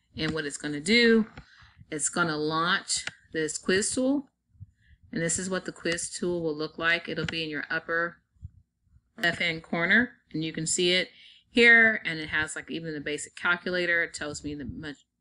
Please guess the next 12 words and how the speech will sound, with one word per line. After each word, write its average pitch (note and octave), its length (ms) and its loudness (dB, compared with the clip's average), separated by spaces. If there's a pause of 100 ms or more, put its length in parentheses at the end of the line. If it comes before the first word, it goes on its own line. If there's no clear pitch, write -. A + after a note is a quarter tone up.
(100)
battery E3 340 2
I D#3 80 2
have D3+ 220 -6
left, D#3+ 460 -2 (120)
all D3+ 200 -6
that D#3+ 200 -2
stuff. D3+ 360 -4 (520)
And D3 260 0
it's D3 160 -6
a - 60 -20
picture, B3 320 2
but D#3 260 -2